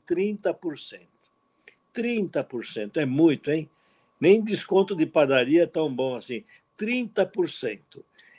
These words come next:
Então, o que que acontece? Eh, isso em mil novecentos e noventa e nove,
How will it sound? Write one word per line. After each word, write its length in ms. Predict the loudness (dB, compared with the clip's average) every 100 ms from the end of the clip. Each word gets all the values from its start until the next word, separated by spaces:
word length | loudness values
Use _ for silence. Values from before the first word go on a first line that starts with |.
| -4
Então, 360 | -2 2 4 4
o 60 |
que 160 | 4 -4
que 120 | 0
acontece? 800 | 0 0 -2 -2 -4 -4 -10 -14 _ _ _ _ -6
Eh, 320 | 0 0 0 _ -6
isso 280 | -6 -4 -6
em 60 |
mil 200 | 0 2
novecentos 420 | 2 0 -2 -2
e 40 | -2
noventa 480 | -4 0 -2 -2 -4
e 80 |
nove, 640 | -4 -4 -4 -6 -10 -20